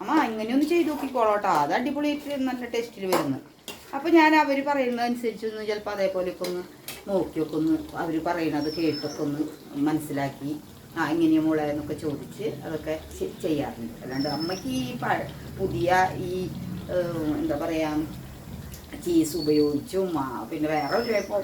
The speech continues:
ഒരുപാട് കാര്യങ്ങളുണ്ടല്ലോ, അതൊക്കെ ഉപയോഗിച്ചൊന്നും അതിൻ്റെ പേരുകൾ തന്നെ ഞാൻ പലതും മറ-, എൻ്റെ പഴയ പേരുകൾ തന്നെ ഞാൻ പലതും മറന്നിട്ട് ആലോചിക്കും, "അയ്യോ അതിൻ്റെ പേരെന്തെന്നായിരുന്നു?" എന്ന് എനിക്ക്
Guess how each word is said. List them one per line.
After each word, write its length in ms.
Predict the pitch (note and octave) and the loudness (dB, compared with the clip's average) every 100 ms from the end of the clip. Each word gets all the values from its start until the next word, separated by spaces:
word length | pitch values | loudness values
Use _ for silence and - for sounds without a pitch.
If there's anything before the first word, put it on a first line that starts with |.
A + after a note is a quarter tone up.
| - | -2
ഒരുപാട് 640 | D#3+ D3 C#3+ D3 G#3 A#3 - | -4 -2 0 2 2 0 0
കാര്യങ്ങളുണ്ടല്ലോ, 640 | C#4 C#4+ C4+ B3 G3+ D#3 - - - - | 2 2 2 0 -2 -4 -8 -16 -18 -8
അതൊക്കെ 200 | D#3 F3+ | -6 -4
ഉപയോഗിച്ചൊന്നും 640 | F3 E3 D3 D3 D3+ D#3 D#3 | -4 -2 -2 -2 -2 -2 -2
അതിൻ്റെ 180 | D3+ D3+ | -4 0
പേരുകൾ 440 | G3 F#3+ D#3 C#3 | 2 2 2 0
തന്നെ 160 | D#3+ F#3 | 0 0
ഞാൻ 140 | F#3 | -2
പലതും 300 | A3 F3 D3 | -4 -2 0
മറ-, 440 | F3+ F#3 - D#3 E3+ | 2 0 -4 -8 -2
എൻ്റെ 560 | E3+ F3+ F#3+ A#3 E4+ - - - | 0 2 6 8 8 4 -10 2
പഴയ 380 | A#3 G#3 G3 A3+ | 6 8 6 6
പേരുകൾ 460 | G#4 E4+ D4 C4+ | 0 0 2 2
തന്നെ 140 | C4+ B3+ | 2 0
ഞാൻ 160 | A#3 A3+ | -2 0
പലതും 320 | A#3 F#3+ F#3+ | 2 2 0
മറന്നിട്ട് 440 | A3+ A3 F3 D#3 F3+ | 0 0 -4 -6 -4
ആലോചിക്കും, 560 | F3+ E3 D3 C3+ D3 | -4 -4 -8 -6 -6
"അയ്യോ 180 | D#3 G3 | -6 -6
അതിൻ്റെ 180 | F#3 F3+ | -8 -8
പേരെന്തെന്നായിരുന്നു?" 1000 | G3+ F#3+ F3+ E3+ D#3+ D#3+ D#3 D3+ D3+ D3 - - - | -6 -6 -4 -2 -2 0 -2 -2 -2 -4 -10 -20 -12
എന്ന് 160 | C#3 C3+ | -2 -2
എനിക്ക് 400 | C3+ D3 F3+ | 0 -2 -2